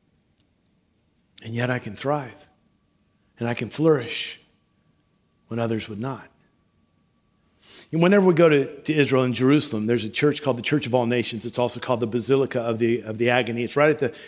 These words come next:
at the foot of the, of the Mount of, of, um, Mount of Olives, right there by the Garden of Gethsemane at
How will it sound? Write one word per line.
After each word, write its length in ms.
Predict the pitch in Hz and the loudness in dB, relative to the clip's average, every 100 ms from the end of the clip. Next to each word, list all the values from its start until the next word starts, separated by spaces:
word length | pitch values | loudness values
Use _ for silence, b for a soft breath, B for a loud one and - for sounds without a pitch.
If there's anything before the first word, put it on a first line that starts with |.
| B - | B -8
at 120 | 123 | -6
the 80 | 113 | -4
foot 260 | - 143 | 2 4
of 140 | 135 113 | 2 2
the, 140 | 123 120 | -2 -2
of 180 | 113 | -4
the 200 | 117 110 - | -2 -4 -6
Mount 320 | 127 123 123 | -6 -2 0
of, 180 | 117 101 | -2 -4
of, 280 | 113 110 104 | -6 -4 -4
um, 260 | 107 101 98 _ _ _ _ _ - - | -6 -8 -12 _ _ _ _ _ -20 -6
Mount 200 | 139 127 | -2 0
of 80 | 110 | 0
Olives, 300 | 120 120 113 | 0 0 0
right 120 | 117 120 | -4 -4
there 100 | 113 | -2
by 140 | 113 | -4
the 80 | 107 | -2
Garden 240 | 123 120 | -2 -2
of 40 | 104 | -4
Gethsemane 460 | 117 147 139 | -4 -2 -2
at 80 | 120 | -2